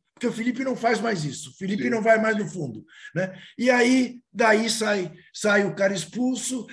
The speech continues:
Speaker 1: e da expulsão, o resultado que dá o tri ao Flamengo. Muito bem, tri do Flamengo, mas o quatro a um das meninas do Palmeiras sobre o Boca Juniors, com um segundo tempo espetacular, eu não sei se vocês viram,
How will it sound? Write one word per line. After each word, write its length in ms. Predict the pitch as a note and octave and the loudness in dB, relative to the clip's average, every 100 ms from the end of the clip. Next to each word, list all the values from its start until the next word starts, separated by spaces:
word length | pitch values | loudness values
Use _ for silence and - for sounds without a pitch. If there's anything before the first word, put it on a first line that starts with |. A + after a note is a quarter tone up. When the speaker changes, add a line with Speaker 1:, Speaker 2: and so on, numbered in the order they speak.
| - | -10
Speaker 1:
e 120 | G#3 | -2
da 100 | A3+ | 0
expulsão, 800 | A3+ - G#3+ E3 - A3 A3 G#3+ - - - | 0 -2 -8 -6 -2 -2 -2 -6 -12 -16 -8
o 60 | |
resultado 680 | F#3 G#3 F3+ F3+ G3 G3 F#3 | 0 0 0 -2 0 0 0
que 120 | E3 | -2
dá 160 | F3 F3+ | 0 2
o 80 | F3 | 2
tri 240 | D#3 E3 F3+ | 2 0 0
ao 80 | |
Flamengo. 600 | D#3+ E3 D3+ C3 G2 F2 - - - _ | -2 -4 -2 -4 -8 -14 -20 -20 -20 _
Muito 300 | G#3+ D#4 D4 | 2 4 4
bem, 420 | F#3+ E3 G#2+ F2+ - _ | 2 0 -2 -8 -18 _
tri 220 | C4 D4+ | 4 6
do 100 | D4 | 6
Flamengo, 640 | A3+ A3+ G3 D#3+ A#2+ F2 E2 _ _ _ _ | 2 -2 0 0 -2 -8 -18 _ _ _ _
mas 240 | - C4 B3 | -2 0 0
o 80 | G3 | -2
quatro 360 | - C#4+ D4+ A#3 | 0 2 2 2
a 140 | G3+ | 2
um 180 | G#3+ A3 | 2 2
das 220 | G#3 F3+ | 2 0
meninas 460 | F3+ G3 G#3 G#3 F3 | 0 -2 -2 -2 -4
do 100 | E3 | -4
Palmeiras 520 | F#3 E3 E3+ F#3 E3 | -4 -2 -2 -4 -4
sobre 180 | D#3+ F3 | -4 -2
o 20 | |
Boca 260 | D#3+ D#3+ D3+ | -2 -2 -2
Juniors, 460 | - G3+ F#3 D#3+ - - - - _ | -2 -2 -2 -6 -10 -20 -20 -20 _
com 140 | C#4 | 0
um 40 | C#4+ | 0
segundo 480 | - A#3+ A3+ B3 G#3 | 2 2 2 0 0
tempo 320 | D#3 A3 D#3+ A#3 | 0 -2 0 -2
espetacular, 1200 | B3 - G#3+ - A3+ A#3 F#3+ F#3 G3+ G#3 G3+ - _ - | -2 -2 -4 0 0 0 -2 0 2 0 -4 -14 _ -4
eu 120 | A#3+ | -2
não 140 | A3 | -2
sei 220 | F3 A3 | -6 -6
se 120 | G#3+ G3+ | -6 -6
vocês 460 | G3+ F3+ F#3+ F3 | -8 -6 -4 -4
viram, 540 | C#3+ D#3+ G3 G3 G3 | -4 -4 -4 -4 -6